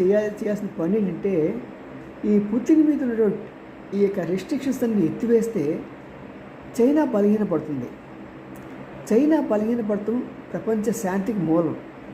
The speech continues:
ఒక పక్క రష్యా ఉంటుంది,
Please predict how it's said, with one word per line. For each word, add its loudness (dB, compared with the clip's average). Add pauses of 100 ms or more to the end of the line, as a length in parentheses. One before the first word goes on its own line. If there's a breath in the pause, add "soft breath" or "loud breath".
(1400)
ఒక 4
పక్క 0
రష్యా 2
ఉంటుంది, 2